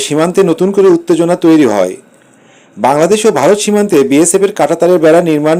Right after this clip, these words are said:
নিয়ে সমস্যা সৃষ্টি হয়। বাংলাদেশের বিজেপি এই স্থাপনার বিরুদ্ধে প্রতিবাদ জানায়।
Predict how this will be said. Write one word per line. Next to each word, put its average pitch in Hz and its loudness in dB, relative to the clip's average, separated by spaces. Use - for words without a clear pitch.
নিয়ে 185 0
সমস্যা 170 -2
সৃষ্টি 127 -4
হয়। 95 -2
বাংলাদেশের 147 0
বিজেপি 170 0
এই 156 4
স্থাপনার 175 -2
বিরুদ্ধে 160 2
প্রতিবাদ 147 0
জানায়। 98 -8